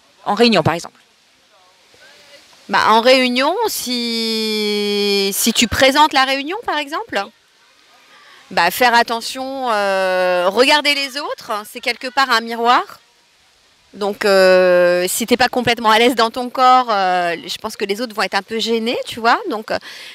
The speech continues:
Speaker 2: c'est toujours une question d'écoute, écoute de soi, de, de centrage, de bien s'ancrer dans le sol, par exemple,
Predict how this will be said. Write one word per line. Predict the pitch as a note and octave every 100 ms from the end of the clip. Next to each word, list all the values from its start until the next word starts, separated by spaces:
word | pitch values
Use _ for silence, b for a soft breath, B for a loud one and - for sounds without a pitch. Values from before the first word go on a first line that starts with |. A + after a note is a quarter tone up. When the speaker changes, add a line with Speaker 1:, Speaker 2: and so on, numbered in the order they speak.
| B
Speaker 2:
c'est | - B3
toujours | C#4+ F#4
une | G4
question | D4+ - C#4+
d'écoute, | B3 B3 - C#4+ - - - -
écoute | G#3 - E4+
de | A3
soi, | A3+ - G#3 B3 - b b b b b
de, | G3 G3 G#3
de | F3+ G#3+
centrage, | - B3 - A#3 A3 D#4 A#3
de | F3+ F3+
bien | G3 A#3
s'ancrer | B3 A#3+ A3 - B3
dans | G#3+
le |
sol, | G#3+ - A3+ F4
par | C4 F#3+
exemple, | F#3+ G3 A#3 D#4+